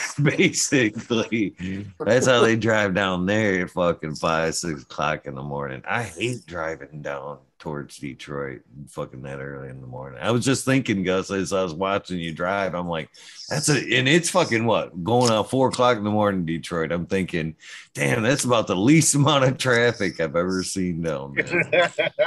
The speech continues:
Speaker 2: And then, dude, if I, if you seen the rear view mirror, you'd laugh your ass off 'cause there's a bunch of cars behind me. <laughs> Here's the Ambassador Bridge. It's kinda hard to get a good view of it, man. But, uh,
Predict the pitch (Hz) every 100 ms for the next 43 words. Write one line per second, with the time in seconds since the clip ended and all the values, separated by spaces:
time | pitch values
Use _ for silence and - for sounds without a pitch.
0 | 170 - 151 175 185 180 _ _ _ 165
1 | 175 185 - 180 170 160 - 156 156 -
2 | 165 - 180 175 156 165 170 160 156 156
3 | 170 147 135 143 139 139 139 131 135 151
4 | - 117 104 - 135 143 117 - 139 -
5 | - 120 127 - 92 87 90 _ 78 _
6 | _ _ _ _ _ _ _ 175 151 165
7 | - _ _ 147 165 165 160 143 139 151
8 | - 131 117 - 143 127 - - 170 170
9 | 123 135 127 123 113 110 117 110 - _
10 | _ _ _ _ _ _ - 139 135 107
11 | 98 95 - _ - 98 101 98 _ _
12 | 101 98 98 95 95 _ _